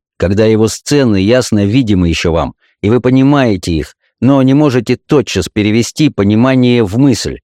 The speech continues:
Меж тем смысл ускользает с быстротой, взятой горстью воды, и улетучивается совершенно,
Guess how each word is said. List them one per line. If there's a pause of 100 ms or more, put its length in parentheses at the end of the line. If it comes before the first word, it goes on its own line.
(420)
Меж
тем
смысл (240)
ускользает
с
быстротой,
взятой
горстью
воды, (420)
и
улетучивается
совершенно,